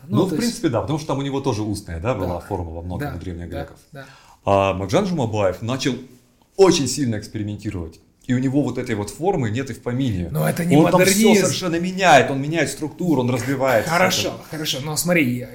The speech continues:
Speaker 2: щ-, сейчас речь не о форме, сейчас речь о содержании, да, то есть это же не модернизм по содержанию, это абсолютно такая пропагандистская какая-то,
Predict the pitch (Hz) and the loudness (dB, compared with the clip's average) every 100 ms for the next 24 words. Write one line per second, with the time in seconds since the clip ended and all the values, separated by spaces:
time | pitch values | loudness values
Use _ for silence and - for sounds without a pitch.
0 | 127 - - 131 139 - 175 160 156 160 | -12 -12 -14 -18 -12 -4 -2 0 0 -2
1 | 165 151 - 185 202 160 147 131 160 151 | -2 -4 -4 -4 -4 -6 -8 -6 -6 -6
2 | 127 127 135 135 156 127 104 101 123 156 | -8 -8 -8 -4 -2 -2 -6 -10 -12 -8
3 | 147 - 117 139 127 143 143 143 160 170 | -8 -8 -8 -10 -8 -6 -6 -2 0 2
4 | 180 120 95 113 117 127 131 147 101 - | 0 -2 -6 -12 -10 -8 -8 -8 -12 -14
5 | - 127 127 170 196 180 - 170 139 127 | -10 -8 -6 -4 -4 -6 -4 -2 -2 -2
6 | 147 147 151 151 156 180 - 147 - 151 | -8 -8 -6 -6 -4 -6 -6 -12 -8 -8
7 | 127 139 131 127 123 117 | -6 -8 -8 -8 -6 -8